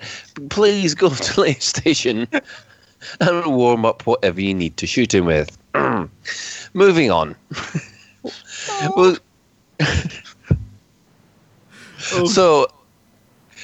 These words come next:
Speaker 1: uh, if you wish, you can join Ben. He's somewhere around Lave Station.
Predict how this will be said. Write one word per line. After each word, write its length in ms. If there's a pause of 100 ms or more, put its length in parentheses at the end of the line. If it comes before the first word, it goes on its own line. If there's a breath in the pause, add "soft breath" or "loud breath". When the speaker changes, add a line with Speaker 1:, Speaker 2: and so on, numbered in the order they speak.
(420 loud breath)
Speaker 1:
uh, 480
if 180
you 100
wish, 160
you 60
can 180
join 500
Ben. 260
He's 180
somewhere 440
around 280
Lave 200
Station. 460